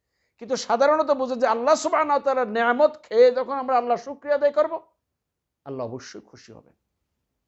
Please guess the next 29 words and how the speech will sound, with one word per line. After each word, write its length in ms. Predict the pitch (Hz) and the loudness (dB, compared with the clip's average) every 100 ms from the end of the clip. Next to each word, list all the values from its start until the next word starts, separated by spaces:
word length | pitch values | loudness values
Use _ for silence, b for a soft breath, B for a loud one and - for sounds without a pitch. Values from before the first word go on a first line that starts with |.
| _ _ _ _ _ _ _ _ _ _ _ _ b b b b | _ _ _ _ _ _ _ _ _ _ _ _ b b b b
আর 220 | 202 277 | 4 4
আল্লাহ 340 | 285 202 196 220 | 4 -4 -2 -2
আমাদের 260 | 214 196 | -4 -8
নেয়ামত 340 | 170 165 147 131 | -10 -12 -14 -16
বাড়িয়ে 380 | 107 143 156 113 | -12 -12 -10 -12
দিবেন। 300 | 117 110 _ - | -18 -20 _ -6
তাই 380 | 202 285 269 - _ | 0 0 -2 -16 _
সব 540 | - - 277 339 339 262 | -18 0 6 8 6 4
ভাইদেরকে 400 | 269 247 226 202 | -2 0 -2 -4
বল, 200 | 180 170 | -6 -4
আল্লাহর 360 | 190 247 254 247 | -2 -2 0 -2
প্রিয় 280 | 240 277 269 | 0 4 6
বান্দা 300 | 277 277 262 | 6 6 6
হতে 240 | 302 320 | 6 4
চান, 440 | 294 370 320 143 _ _ _ _ _ _ _ _ _ _ - | 4 4 4 -2 _ _ _ _ _ _ _ _ _ _ -12
আল্লাহর 280 | 151 156 156 | -4 -2 -2
ওলি 180 | 165 | -4
হতে 220 | 180 233 208 | -4 -4 -2
চান, 340 | 254 233 107 _ _ _ _ _ | -4 -4 -8 _ _ _ _ _
তাহলে 180 | 151 147 | -10 -8
নেয়ামত 440 | 143 151 147 139 | -6 -6 -6 -10
যা 220 | 107 139 131 | -6 -6 -6
দেয় 200 | 127 117 | -8 -10
সব 340 | - 143 139 - | -6 -4 -4 -8
সময় 100 | 127 | -12
আল্লাহ 180 | 117 | -12
শুকরিয়া 380 | 110 127 _ 110 | -14 -18 _ -20
আদায় 160 | 104 110 | -20 -20
করেন। 240 | - - | -20 -20